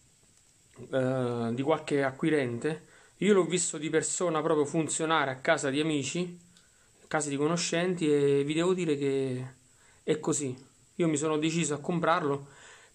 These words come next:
perché l'ho visto all'opera e effettivamente risolve il problema. Adesso vi porto a vedere la canna fumaria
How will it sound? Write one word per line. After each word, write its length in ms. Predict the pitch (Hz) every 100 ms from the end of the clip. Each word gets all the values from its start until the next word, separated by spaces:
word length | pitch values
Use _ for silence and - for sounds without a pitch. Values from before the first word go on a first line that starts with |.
| -
perché 340 | 127 - 147
l'ho 140 | 143 151
visto 340 | 156 165 -
all'opera 540 | 170 165 170 165 143 147
e 60 |
effettivamente 1400 | 151 - 156 - 160 156 156 143 143 139 139 135 131 127 - _ - - _ _ _ _ _ _ _ _ _ _ _ -
risolve 400 | 165 175 170 156
il 60 |
problema. 540 | 156 147 131 123 123 - _ _ _ _ _ _ _ _ _ _ _ _ _ _ _ _ _ _ _ _ - _ _ _ _ _
Adesso 760 | - 151 180 - 151 143 139 - -
vi 120 | 147
porto 320 | 160 156 165
a 40 |
vedere 340 | 156 156 151 139
la 140 | 139
canna 260 | 165 151 143
fumaria 580 | 185 175 165 170 175